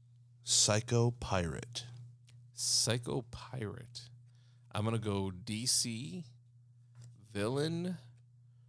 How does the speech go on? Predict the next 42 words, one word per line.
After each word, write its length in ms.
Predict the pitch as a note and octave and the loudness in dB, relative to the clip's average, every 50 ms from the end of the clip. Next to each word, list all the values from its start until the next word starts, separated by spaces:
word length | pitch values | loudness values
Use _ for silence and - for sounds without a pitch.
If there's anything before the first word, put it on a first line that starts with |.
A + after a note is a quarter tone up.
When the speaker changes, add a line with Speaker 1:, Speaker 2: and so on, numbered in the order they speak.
| - - - - - - - - - - | -20 -20 -20 -20 -20 -20 -20 -20 -14 -6
Speaker 2:
real 280 | G#2+ A2 A#2+ B2+ C3 | -2 2 4 4 4
name 340 | B2+ C3 B2+ A#2+ B2 A#2 A2 | 4 4 4 4 4 4 2
Long 420 | G#2+ G#2+ G#2+ A2 A2+ A2+ A2+ A#2 A2 | 2 2 2 2 2 2 2 2 2
John 320 | G#2 A2+ G#2 G#2 G#2 G2+ | 2 2 2 2 2 0
Silver. 600 | G2 - - - A#2+ - F2+ E2+ - - E2 - - - - - - - - - - - - - - - - - - - - - - - - - - - - - - - - - - - - - - - - - - - - | 0 2 2 2 2 0 0 -2 -4 -8 -10 -12 -16 -18 -20 -20 -20 -20 -20 -20 -20 -20 -20 -20 -20 -20 -20 -20 -20 -20 -20 -20 -20 -20 -20 -18 -18 -16 -16 -16 -16 -16 -14 -14 -12 -12 -12 -10 -10 -10 -10 -12 -12 -8 0
Speaker 1:
Yes, 340 | - D#3+ A#2 C3 C3+ - - | 8 10 12 12 12 10 10
yes, 220 | C3+ C#3+ C#3 - | 10 10 10 8
and 180 | B2 A2+ G#2 - | 6 6 4 4
absolutely 840 | - G#2+ B2+ B2+ A#2 - - A2+ G#2+ G#2 A2+ C3 C3 - - G2 G2+ | 6 6 6 8 8 6 6 6 6 6 8 8 6 6 4 2 2
not. 500 | G2 F#2+ F2 D#2+ - - - - - - G#2 | 2 2 0 -2 -4 -6 -6 -6 -6 -6 -6
Speaker 2:
Okay, 240 | G#2 - - F2+ F2+ | -8 -6 -6 -6 -4
so 120 | - G2+ | 0 2
I 60 | A2 | 2
get 140 | C3+ B2+ - | 2 2 2
Speaker 1:
So 60 | - | 0
Speaker 2:
two 80 | - D#3+ | -2 -2
points, 520 | D3 - F#3 G3+ E3 D#3 F3 - - - - - - - - - - | -2 0 2 4 4 4 4 2 0 0 -2 -4 -12 -20 -16 -4 -2
but, 240 | G#2 G2+ - - A2+ | 0 0 0 0 0
uh, 60 | G#2 G#2 | 2 2
what's 140 | B2 C3+ D#3+ | 4 4 2
his 100 | D#3+ C#3+ | 2 0
real 160 | D#3+ E3 C3 | 0 0 0
name? 160 | G#2 D#2 - - - - - - - - | -2 -4 -6 -10 -16 -20 -20 -20 -20 -6
Speaker 1:
Roger 440 | - G#2+ A2+ A#2 B2+ A#2+ B2+ C#3 C3+ | 2 6 6 6 6 6 4 4 2
Hayden. 520 | A#2+ G#2 A#2+ A#2 A2+ G2 G2 D#2+ C2+ - - - - - - | 2 2 2 0 0 0 -2 -4 -6 -8 -12 -16 -18 -18 -14
Speaker 2:
Roger 240 | A2+ A2+ A#2+ - B2+ | -12 -10 -8 -8 -8
Hayden. 360 | A#2 - - G#2+ F#2 A#2 - A2+ | -8 -8 -8 -8 -8 -10 -10 -12
Let 80 | A2+ | -10
me 80 | C#3 F3 | -10 -10
see 220 | - - - B2+ A2 | -10 -10 -10 -8 -8
that 180 | G2 F#2+ C#2+ | -8 -8 -8
one. 140 | D2 E2 - A#2+ - - | -10 -14 -16 -12 -10 -8
I 60 | B2 | -8
don't 160 | D#3+ D3+ - - - - - - - - - - - | -8 -8 -10 -12 -14 -18 -20 -20 -20 -20 -20 -10 -6
Speaker 1:
I 60 | A#2 | -4
don't 120 | A#2+ B2+ A#2 | -2 -2 -2
think 180 | B2+ C3 A#2 A#2+ | -4 -4 -2 -2
we 80 | B2 | -2
ever 120 | A#2+ A#2 A#2+ | 0 0 0
had 160 | B2+ B2+ A#2+ | -2 -4 -4
that 120 | A2+ - - | -6 -8 -8
card. 240 | - G2 F#2 F2+ | -8 -8 -8 -10